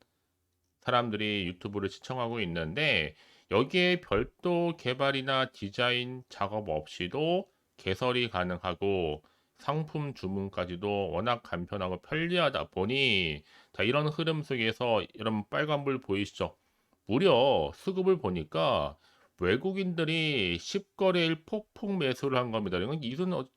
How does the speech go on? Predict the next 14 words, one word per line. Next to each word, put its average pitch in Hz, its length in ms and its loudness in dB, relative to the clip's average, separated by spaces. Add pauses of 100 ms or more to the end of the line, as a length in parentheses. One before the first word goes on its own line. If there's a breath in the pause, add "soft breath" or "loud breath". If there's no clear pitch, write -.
(120)
굉장한 151 460 0
겁니다, 87 240 0
여러분. 76 460 -4 (220)
더군다나 180 460 2
지금 139 340 -4
여기에 117 460 -2
기관이라든지 110 1120 -2 (280 loud breath)
투신 156 380 -6
연기금 113 480 -4
할 120 100 -4
것 120 160 -8
없이 104 320 -6
다 - 140 -8
뛰어들었어요. 98 840 -4